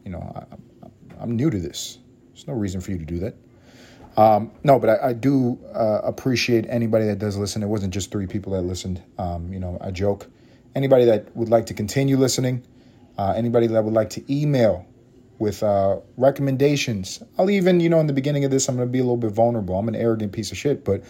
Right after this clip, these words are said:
you know, I'll, I'll accept some critiques, some directions,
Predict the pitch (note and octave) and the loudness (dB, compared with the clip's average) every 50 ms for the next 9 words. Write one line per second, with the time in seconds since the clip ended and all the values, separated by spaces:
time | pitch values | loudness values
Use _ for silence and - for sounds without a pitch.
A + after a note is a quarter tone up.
0 | - - - - _ - C#3+ D3 C#3 - C#3+ D3+ D3 - - C3+ C#3+ D3 C#3+ C#3+ | -20 -20 -20 -20 _ 0 4 4 6 8 8 6 6 4 4 4 4 4 4 2
1 | - - - D3+ F#3 - - C#3 A#2 - A#2 - - F3+ F#3+ - - - - - | -2 2 2 2 2 0 -4 -6 -4 -4 -6 -2 0 0 0 0 -2 -6 -12 -12
2 | - - - _ - _ _ _ - _ - _ _ - - B2+ G#2+ A2+ A#2 B2+ | -14 -16 -20 _ -20 _ _ _ -20 _ -20 _ _ -8 -6 -4 0 2 4 6
3 | D#3+ F#3 F#3+ - - - A#2 F#2 E2 - - - - | 6 4 4 2 -2 -4 -4 -6 -8 -10 -12 -14 -14